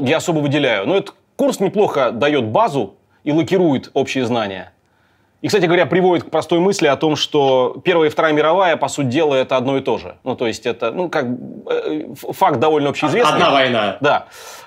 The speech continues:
Speaker 1: А, то есть, э, это одна война, и просто с, с длинным перемирием. А,
Speaker 2: Да,
Speaker 1: к-,
Speaker 2: да.
Speaker 1: ко-, которая началась, э,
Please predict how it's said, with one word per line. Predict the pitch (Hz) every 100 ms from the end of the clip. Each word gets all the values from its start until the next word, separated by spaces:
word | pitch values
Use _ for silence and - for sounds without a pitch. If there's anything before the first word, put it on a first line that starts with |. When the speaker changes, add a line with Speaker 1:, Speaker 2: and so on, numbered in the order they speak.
| _
Speaker 1:
А, | - 139 135 - - 147 151
то |
есть, | 175 -
э, | - 151 139
это | 175 208
одна | 180 208
война, | 190 196 254
и | 208
просто | 139 165 185 180 151
с, | - - -
с | 143
длинным | 143 196 165
перемирием. | 160 160 143 110 87 - _ _ _ _ _ _ _
А, | 120 117 117 113
Speaker 2:
Да, | 110 113 101 120
Speaker 1:
к-, | 117
Speaker 2:
да. | 123 120
Speaker 1:
ко-, | 165
которая | 156 165 202 170
началась, | 160 147 185 175 135 - -
э, | 135 131